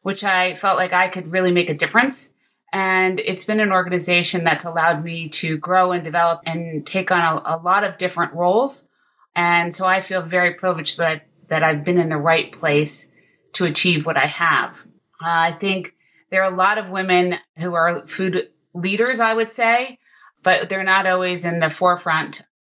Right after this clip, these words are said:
They tend to be alongside others. So, um, I feel that there's more and more coming up, and I hope that I can support them along the way, 'cause I think that it's, uh, diversity makes better decisions.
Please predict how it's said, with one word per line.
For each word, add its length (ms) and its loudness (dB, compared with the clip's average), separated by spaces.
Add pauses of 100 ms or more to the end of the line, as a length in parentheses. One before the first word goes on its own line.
(120)
They 120 -4
tend 280 0
to 80 -6
be 160 0
alongside 1040 0
others. 480 0 (320)
So, 480 2
um, 420 0
I 80 2
feel 200 0
that 280 -2
there's 180 0
more 220 0
and 100 0
more 200 2
coming 320 0
up, 260 4
and 140 0
I 60 2
hope 320 0
that 360 2 (220)
I 140 4
can 180 -2
support 340 0
them 140 -6
along 260 2
the 80 -2
way, 260 0
'cause 140 -12
I 140 -4
think 240 -8
that 340 0 (160)
it's, 500 -8
uh, 220 -4
diversity 640 0
makes 300 -2
better 240 2
decisions. 640 -12